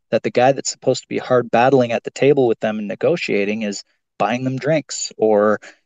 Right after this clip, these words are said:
you know, sitting and laughing with them only at, at this table all night. And it's, you know, to me, it's, it's a bad look anywhere. If it was any other sport, you'd look at it and say, "Well, that's, that's wrong. That's a conflict of interest," you know? And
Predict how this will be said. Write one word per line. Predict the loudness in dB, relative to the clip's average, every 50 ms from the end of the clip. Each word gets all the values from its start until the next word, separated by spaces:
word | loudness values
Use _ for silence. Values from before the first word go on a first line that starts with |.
| _ -4
you | -4 -2
know, |
sitting | 0 0 0 2 2 2 4
and | 4 4
laughing | 4 4 4 2 0 -2 -2 0
with | -2 -2 2
them | 2 2 2 2 0 0
only | 2 2 2 2 0 -4 -4 -2 0
at, | 0 0 0 0 -2
at | -4 -4 _
this | -6 -6 -6 -6
table | -2 0 0 2 2 2 0
all | 0 -2 -6 -10
night. | -12 -12 -12 -12
And | -14
it's, | -16 -12 -12 -14 -14 _ _ _ _ _ _ _ _ _ 0
you | 2 2
know, | 2 2 0 _ _ -8
to | -2 -2
me, | 0 2 4 4 4
it's, | 4 2 0
it's | 0 0 0 -2
a | 2
bad | 4 4 4 4 4
look | 2 2 2 2
anywhere. | -2 0 -2 -2 -2 -4
If | -2 -2
it | -4 -4
was | -4 0 0
any | 0 2 4
other | 2 2 2 0
sport, | -4 -4 -2 2 4 4 2 2
you'd | -2 -10 0 2
look | 2 2 4
at | 2
it | -2 0
and | -4 -4
say, | -2 -2
"Well, | 0 0
that's, | 0 -2 -2 -4 -12 _ _ -12
that's | -10 -10 -6 -2
wrong. | 0 2 2 2 -2 _ _ -18
That's | -16 -16
a | -14 -8
conflict | -4 -4 -4 -4 -6 -12 -10 -8
of | -6 -6
interest," | -6 -6 -8 -14 -12 -14 -14 -14 -12
you | -12
know? | -10 -10 -10
And | -10 -12